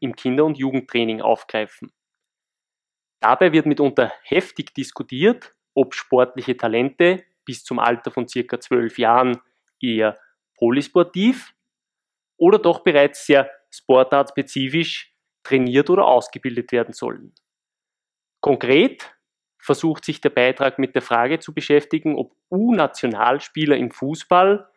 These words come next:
möglicherweise mehr sportartspezifisches Training in ihrer Kindheit absolviert haben als weniger erfolgreiche Juniorenspitzenfußballer.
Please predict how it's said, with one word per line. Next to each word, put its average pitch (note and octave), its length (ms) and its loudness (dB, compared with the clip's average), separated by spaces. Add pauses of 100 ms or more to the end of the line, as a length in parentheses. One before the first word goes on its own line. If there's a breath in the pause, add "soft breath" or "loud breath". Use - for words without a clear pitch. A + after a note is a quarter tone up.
(560)
möglicherweise D3 800 2
mehr D#3 380 2
sportartspezifisches D3+ 1120 -2
Training D3+ 400 0
in D#3+ 100 2
ihrer C3+ 220 2
Kindheit D#3 400 -2
absolviert D3 580 -2
haben D#3 420 0 (220)
als - 320 -6
weniger C#3+ 380 2
erfolgreiche B2+ 960 0
Juniorenspitzenfußballer. B2 1300 -4